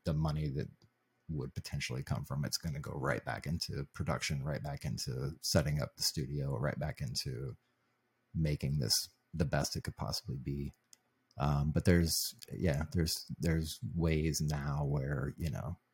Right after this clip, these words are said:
thirteen, fourteen, sixteen, nineteen, twenty-two year olds can just hop on the internet,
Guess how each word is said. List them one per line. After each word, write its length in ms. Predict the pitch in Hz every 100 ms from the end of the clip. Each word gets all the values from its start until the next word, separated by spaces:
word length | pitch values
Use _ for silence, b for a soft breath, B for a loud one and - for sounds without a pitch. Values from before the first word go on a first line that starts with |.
| _ _ _ _ _ _ _ -
thirteen, 500 | 95 76 - 80 71 -
fourteen, 760 | 82 67 - 73 71 73 65 -
sixteen, 720 | - - - - 85 76 76
nineteen, 800 | 71 80 - 92 76 73 71 69
twenty-two 560 | - 87 78 73 - 80
year 220 | 73 71
olds 400 | 73 65 71 78
can 200 | - 80
just 220 | 69 69 -
hop 320 | - 69 -
on 100 | 71
the 80 | 80
internet, 460 | 104 98 90 -